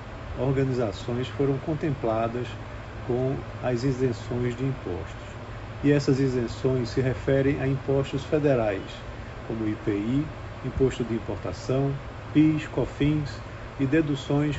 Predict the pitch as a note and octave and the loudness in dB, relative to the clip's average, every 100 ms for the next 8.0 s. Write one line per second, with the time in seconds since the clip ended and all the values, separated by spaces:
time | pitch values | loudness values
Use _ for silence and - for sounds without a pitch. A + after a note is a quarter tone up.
0 | - C#3 C#3 C3 - B2+ B2+ B2+ B2+ B2 | -2 0 2 2 0 -2 -2 -4 -2 -2
1 | A2 A2+ G#2+ A#2+ - C3 A#2+ A#2 C3 C3 | 0 -2 -2 -4 -2 0 2 0 0 -2
2 | C3+ - - - B2 A2+ B2 A#2+ G#2+ A2 | -4 -6 -10 -8 -2 0 0 0 -2 -4
3 | G2+ G#2 F#2 E2+ G2 B2 C3+ C#3 - - | -4 -6 -6 -6 -4 -2 0 0 -2 -10
4 | - - - B2 A#2 C3 - D3 D3+ D3 | -12 -12 -8 -4 2 0 0 0 0 -2
5 | - C3+ A#2 - A2 - B2+ A#2+ A#2 G#2+ | -4 -2 -2 0 -2 -2 -6 -4 -4 -6
6 | F#2 A2 C3 C#3 D3 D3+ - C3 E3 C3+ | -6 -4 -2 0 -2 -4 -8 -6 -4 -2
7 | C3 C3+ C3+ C#3 A2+ G#2+ G#2+ A#2 - | 0 0 2 0 0 -2 -2 -4 -6